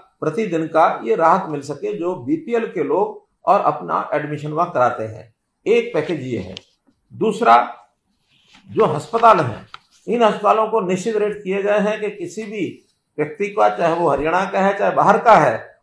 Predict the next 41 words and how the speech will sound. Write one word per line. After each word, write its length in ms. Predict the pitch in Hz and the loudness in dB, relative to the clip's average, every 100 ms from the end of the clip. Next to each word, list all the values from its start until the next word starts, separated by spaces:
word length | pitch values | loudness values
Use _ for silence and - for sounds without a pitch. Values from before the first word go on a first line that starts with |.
| _ | _
उन 200 | 180 247 | -2 -2
सबको 720 | 220 196 185 185 214 190 226 233 - _ | 0 0 0 0 2 4 4 2 -8 _
इन 220 | 233 262 | -6 -2
रेट्स 360 | 208 180 208 - | 0 0 0 -2
पर 180 | - 185 | -2 0
ही 160 | 185 | -2
चार्ज 340 | 185 180 190 185 | 0 0 0 -2
करेंगे, 300 | 185 190 208 | -4 -2 -2
इससे 140 | 196 | -4
ज्यादा 220 | 196 190 180 | -4 -2 -2
रेट 200 | 180 - | -4 -2
चार्ज 300 | 180 180 160 | 0 0 -2
नहीं 280 | 135 208 | -2 -2
करेंगे। 480 | 196 147 127 110 80 - _ _ - | 0 -4 -4 -6 -12 -16 _ _ -10
लेकिन 260 | 165 196 190 | -6 -4 -2
फिर 140 | 190 | -2
भी 480 | 196 254 240 - _ 175 | -2 -6 -10 -16 _ -4
जो 80 | |
हरियाणा 360 | 147 160 220 262 | -2 0 2 2
के 140 | - | 2
लोग 280 | 233 208 151 | 2 2 2
हैं, 280 | 135 - _ _ _ | -4 -10 _ _ _
उनको 320 | 196 226 247 247 | -6 -4 -4 0
वो 180 | 240 139 | 0 4
ज्यादा 320 | 147 233 233 | 4 4 2
से 120 | 196 | 2
ज्यादा 260 | 226 226 220 | 2 4 4
भर्ती 300 | 185 180 208 | 2 0 -6
कर 320 | - 170 226 | -2 0 2
लें, 480 | 233 160 156 170 - _ | 4 4 2 -4 -14 _
इसके 280 | 208 - 233 | -8 -6 -4
लिए 180 | 233 233 | 0 0
एक 460 | 233 247 269 247 202 | 0 -2 -2 -2 -6
incentive 480 | 185 202 190 220 226 | -6 -8 -8 -10 -10
उन 340 | - 190 165 | -8 -4 -4
अस्पतालों 460 | 151 - 165 214 226 | -4 -2 0 0 -2
के 180 | 233 | -2
लिए 120 | 233 220 | -2 -2
हम 100 | 170 | -4
रखते 300 | 165 - 190 | -4 -2 -2
हैं 340 | 139 - | -2 -6